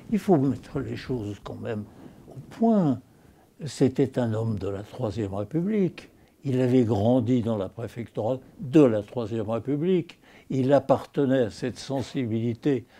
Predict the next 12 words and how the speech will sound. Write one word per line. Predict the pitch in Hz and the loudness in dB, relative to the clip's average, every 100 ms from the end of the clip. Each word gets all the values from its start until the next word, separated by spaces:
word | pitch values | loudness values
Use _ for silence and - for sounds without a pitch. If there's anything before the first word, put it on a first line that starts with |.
| - | -14
du | 120 127 | -2 -2
Sud-Ouest | 110 147 135 135 135 120 - - | 0 4 6 8 6 6 0 -20
que | - 120 | -12 -10
j'ai | 98 117 | -6 -4
évoquée | 98 110 98 151 139 - - | -2 -4 0 0 0 -6 -20
sous | - - 120 | -16 -6 -6
le | 120 127 | -4 -4
nom | 123 | -4
pittoresque | 107 107 107 131 113 110 - 120 | -4 -6 -4 -2 -2 -4 -6 -8
de | 101 | -6
gauche | 104 113 127 110 - | -4 -2 -2 -4 -14
cassoulet. | 107 98 - 160 196 196 175 | -14 -12 -6 -2 0 2 2